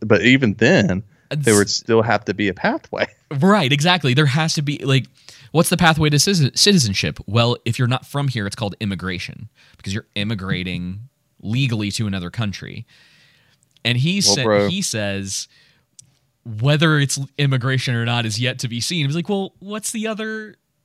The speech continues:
Speaker 2: what's the other pathway?"
Speaker 1: That's too funny, man.
Speaker 2: That makes no
Speaker 1: I
Speaker 2: sen-,
Speaker 1: thi-,
Speaker 2: it
Speaker 1: I
Speaker 2: makes
Speaker 1: mean,
Speaker 2: no
Speaker 1: that
Speaker 2: sense.
Speaker 1: does just,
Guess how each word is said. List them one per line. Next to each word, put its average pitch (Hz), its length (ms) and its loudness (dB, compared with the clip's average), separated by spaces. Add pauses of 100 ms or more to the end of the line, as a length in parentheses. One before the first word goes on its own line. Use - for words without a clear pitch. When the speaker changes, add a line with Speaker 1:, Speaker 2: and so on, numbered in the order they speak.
(400)
Speaker 2:
what's 233 180 -8
the 240 140 -2
other 240 160 -4
pathway?" 127 920 -6 (1300)
Speaker 1:
That's - 260 -10
too 101 260 -4
funny, 95 340 -2
man. 92 180 0
Speaker 2:
That 143 100 2
makes 120 180 -4
no 90 60 -8
Speaker 1:
I - 20 -10
Speaker 2:
sen-, 123 120 2
Speaker 1:
thi-, 143 80 2
Speaker 2:
it 143 40 4
Speaker 1:
I 113 120 2
Speaker 2:
makes 110 80 2
Speaker 1:
mean, 107 60 2
Speaker 2:
no - 80 -4
Speaker 1:
that 123 140 6
Speaker 2:
sense. 123 60 -6
Speaker 1:
does 113 220 2
just, - 260 -12